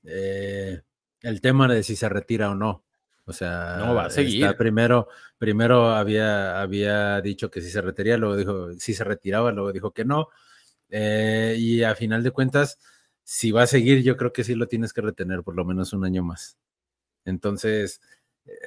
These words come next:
Speaker 1: pero como dice Oscar, como dice Oscar, sí, creo que los Jones no son tan de,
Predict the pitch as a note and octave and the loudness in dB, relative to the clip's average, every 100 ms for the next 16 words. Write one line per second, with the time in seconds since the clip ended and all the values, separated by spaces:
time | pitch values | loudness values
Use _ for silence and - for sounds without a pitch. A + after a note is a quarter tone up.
0 | A2 B2 A#2 A2 F#2+ - G#2 G#2 G#2+ - | -4 2 4 4 0 0 2 2 0 4
1 | A#2 A#2+ - B2 E3+ - _ - F#2 F#2+ | 6 6 4 0 0 -8 _ -10 -6 -6
2 | F#2+ G#2+ G2 G#2 F#2+ G#2+ - G2+ G2 G#2+ | -4 -4 -4 -4 -2 -4 -4 -6 -2 -2
3 | G2 F2+ F#2+ G#2+ A2 G#2 A2 G#2+ A2+ G#2+ | 0 0 0 0 0 -2 -2 0 -2 -2
4 | A2 G#2+ G#2 G#2 G2 F#2 F#2 F2+ E2 | 0 0 2 2 2 2 0 -2 -6